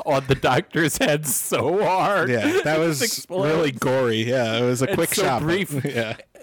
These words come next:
Speaker 1: Yeah, super specific, super gory, super brief, super obscured. That I, I think that's, like, the kind of effective gore in a movie is when it's just, like, your brain can only half process
Speaker 2: Yeah.
Speaker 1: how brutal it is, but knows that it's brutal.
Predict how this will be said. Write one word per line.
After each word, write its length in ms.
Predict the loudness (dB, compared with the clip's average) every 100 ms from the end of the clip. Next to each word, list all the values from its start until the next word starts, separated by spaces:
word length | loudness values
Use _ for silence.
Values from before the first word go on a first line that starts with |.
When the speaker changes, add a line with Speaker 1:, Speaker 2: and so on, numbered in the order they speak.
| -20 -20 _ -2
Speaker 1:
Yeah, 180 | 0 0
super 360 | 0 0 2 2
specific, 420 | 0 -2 0 0
super 260 | 0 0 2
gory, 300 | 4 6 4
super 420 | 2 0 0 -2
brief, 320 | -2 0 0
super 300 | -2 -4 0
obscured. 720 | 0 -2 -4 0 2 2 -2 -2
That 160 | 0 2
I, 100 | 2
I 100 | 2
think 180 | 2 2
that's, 180 | 2 2
like, 180 | 0 0
the 80 |
kind 180 | 0 2
of 80 | 2
effective 480 | 0 -2 -2 -4 -2
gore 280 | 0 4 2
in 80 |
a 40 | 0
movie 320 | -6 -8 -8
is 160 | -6 -4
when 120 | -4
it's 120 | -4
just, 160 | -6 -4
like, 120 | -2
your 60 | 0
brain 280 | 2 2 0
can 140 | -2
only 160 | -2 -2
half 280 | -2 -4
process 640 | 2 2 2 0 0 -2 -4
Speaker 2:
Yeah. 240 | -2 -2 -2
Speaker 1:
how 160 | -2
brutal 420 | -2 0 0 0
it 80 | 0
is, 220 | 0 -2
but 160 | -2 -4
knows 400 | -2 0 0 -2
that 120 | -4
it's 140 | -4 -8
brutal. 480 | -6 -2 2 2